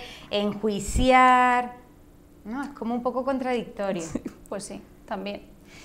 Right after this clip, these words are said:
Speaker 2: Y también otra de las tendencias que, que yo ahora personalmente identifico es que también se ha perdido un poco la cultura del esfuerzo, ¿no? Cada vez, afortunadamente, eh,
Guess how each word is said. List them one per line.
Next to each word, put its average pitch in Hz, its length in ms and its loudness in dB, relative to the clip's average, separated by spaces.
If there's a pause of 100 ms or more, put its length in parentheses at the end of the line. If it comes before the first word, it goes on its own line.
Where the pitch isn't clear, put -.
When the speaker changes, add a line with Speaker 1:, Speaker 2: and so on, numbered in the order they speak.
(220)
Speaker 2:
Y 226 140 -6
también 220 300 -6
otra 262 180 0
de 269 80 4
las 262 140 -2
tendencias 254 540 -4
que, 190 800 -4
que 208 140 -8
yo 220 80 0
ahora 226 220 2
personalmente 214 560 -6
identifico 214 460 -8
es 247 40 -8
que 262 120 -8
también 214 220 -8
se 202 80 -10
ha 220 60 -8
perdido 226 240 -6
un 220 60 -8
poco 233 180 -8
la 226 140 -4
cultura 220 320 -6
del 233 100 -4
esfuerzo, 202 420 -10
¿no? 220 180 -8 (460)
Cada 226 220 4
vez, 240 220 -2
afortunadamente, 208 1080 -4 (420)
eh, 190 680 -6